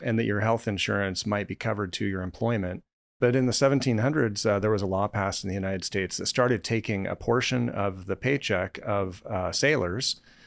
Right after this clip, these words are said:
to pay for hospitals for those sailors and pay for medical services for those sailors. And then in the eighteen hundreds, when the railroads,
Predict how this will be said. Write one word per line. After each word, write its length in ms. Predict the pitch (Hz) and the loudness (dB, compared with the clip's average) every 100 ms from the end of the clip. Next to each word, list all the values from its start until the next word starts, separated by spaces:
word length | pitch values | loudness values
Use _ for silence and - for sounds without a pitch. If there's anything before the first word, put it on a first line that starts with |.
| _ | _
to 100 | - | -4
pay 240 | - 113 113 | 0 0 0
for 380 | - 98 95 | 0 0 2
hospitals 800 | 101 135 - 107 87 87 85 - - | 2 0 0 -2 -2 -2 -2 -4 -4
for 300 | 110 92 87 | -2 -2 0
those 260 | 92 98 | -2 0
sailors 420 | - 160 95 85 | 2 2 2 -2
and 140 | 104 95 | -4 -4
pay 100 | 104 | -4
for 120 | 101 | -2
medical 340 | 104 117 101 | 0 0 -2
services 500 | 95 95 92 92 101 | -2 -4 -4 -4 -4
for 220 | - 92 90 | -4 -4 -2
those 220 | 92 90 | -2 0
sailors. 560 | 147 135 85 - - - - - - - | 2 2 0 -4 -6 -8 -20 -20 -20 -6
And 120 | 120 127 | 0 2
then 100 | 123 | 2
in 100 | 110 | 2
the 100 | 113 | 0
eighteen 360 | 131 147 127 | 0 0 2
hundreds, 440 | 127 127 131 123 107 | 4 4 2 2 0
when 160 | 101 | -2
the 80 | 92 | 0
railroads, 800 | 107 117 120 120 120 120 117 | 2 4 4 4 4 2 0